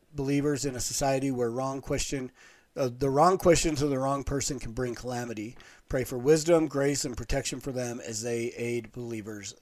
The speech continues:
there. Let's pray. Father, thank you again that we have this time to come to, to pray for our brothers and sisters around the world. Lord, I do praise you that you continue to add numbers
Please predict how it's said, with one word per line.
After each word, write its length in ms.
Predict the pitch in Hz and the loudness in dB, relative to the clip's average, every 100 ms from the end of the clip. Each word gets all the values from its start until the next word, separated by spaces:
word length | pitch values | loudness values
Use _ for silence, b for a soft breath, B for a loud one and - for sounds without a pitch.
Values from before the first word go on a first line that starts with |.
| - | -14
there. 280 | 92 90 98 - - | -12 -12 -14 -18 -12
Let's 220 | 113 - | -10 -8
pray. 280 | - 95 92 - _ B B B B B B B B B B _ | -8 -8 -10 -14 _ B B B B B B B B B B _
Father, 300 | - 160 156 | 8 8 8
thank 260 | 143 160 143 | 6 4 4
you 100 | 156 | 4
again 280 | 135 139 127 | 4 0 0
that 80 | |
we 100 | 127 | -2
have 160 | 123 127 | -2 -2
this 160 | 117 - | 0 0
time 240 | 135 123 | 0 0
to 60 | 120 | 0
come 360 | - 135 127 | 2 2 0
to, 280 | 120 123 120 | 0 0 0
to 160 | - 135 | -2 -2
pray 200 | 147 139 | 2 2
for 140 | 139 | 2
our 80 | 135 | 0
brothers 380 | 123 123 127 139 | 2 0 -2 -4
and 100 | 120 | -2
sisters 460 | - 120 131 113 | -2 -2 -2 -4
around 240 | 123 123 120 | -2 -2 -2
the 80 | 117 | -2
world. 340 | 123 123 123 | 0 0 0
Lord, 180 | 139 139 | 2 2
I 80 | 139 | 2
do 200 | 131 156 | 2 0
praise 420 | 131 123 123 117 | 0 0 0 0
you 140 | 127 | -2
that 200 | 113 117 | -2 -4
you 200 | 110 127 | -2 -4
continue 560 | 113 127 107 135 135 131 | -2 -4 -4 -4 -4 -4
to 160 | 117 123 | -2 0
add 180 | 131 | -2
numbers 600 | 117 117 131 123 113 107 | -2 -6 -6 -6 -6 -6